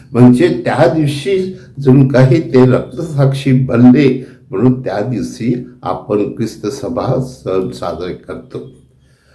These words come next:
आणि अशा ह्या दिवशी आपण सर्वांनी मुलांना देवळामध्ये आणावं आणि धर्मगुरूकडून त्यांना आशीर्वाद द्यावा, ह्यासाठी आपल्याकडे रीत आहे. म्हणून सकाळच्या वेळेला मिसा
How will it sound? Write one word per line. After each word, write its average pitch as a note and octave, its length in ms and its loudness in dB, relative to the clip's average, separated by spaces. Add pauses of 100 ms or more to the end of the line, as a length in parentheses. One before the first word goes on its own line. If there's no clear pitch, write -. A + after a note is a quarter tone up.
(140)
आणि E3 240 6
अशा C3 320 2
ह्या D3+ 300 4
दिवशी - 600 -4 (220)
आपण C#3+ 420 0
सर्वांनी C#3 840 2 (160)
मुलांना D3+ 720 2
देवळामध्ये C#3+ 800 2 (120)
आणावं A2 680 -2 (260)
आणि C#3+ 220 4 (120)
धर्मगुरूकडून D3+ 1000 2
त्यांना C3 440 0
आशीर्वाद B2 680 0
द्यावा, A#2 580 2 (340)
ह्यासाठी A#2+ 760 0 (180)
आपल्याकडे A2 760 -6
रीत B2 500 4
आहे. - 500 -10 (840)
म्हणून A#2+ 220 4
सकाळच्या D3 600 2
वेळेला C#3 480 4
मिसा C3+ 680 0